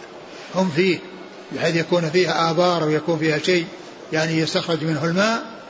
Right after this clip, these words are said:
لا هذا ولا هذا. وبقي الناس في هذا المكان وهم يبحثون عن العقد،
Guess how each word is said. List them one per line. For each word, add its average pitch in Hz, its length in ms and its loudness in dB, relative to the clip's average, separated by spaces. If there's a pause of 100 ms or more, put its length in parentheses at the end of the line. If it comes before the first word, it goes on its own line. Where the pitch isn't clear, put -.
(380)
لا 196 140 2
هذا 208 400 2
ولا 175 220 4
هذا. 151 560 0 (840)
وبقي 208 440 4
الناس 185 540 2 (720)
في 170 140 2
هذا 175 200 2
المكان 196 500 0
وهم 196 260 2
يبحثون 190 460 4
عن 170 200 2
العقد، 151 320 0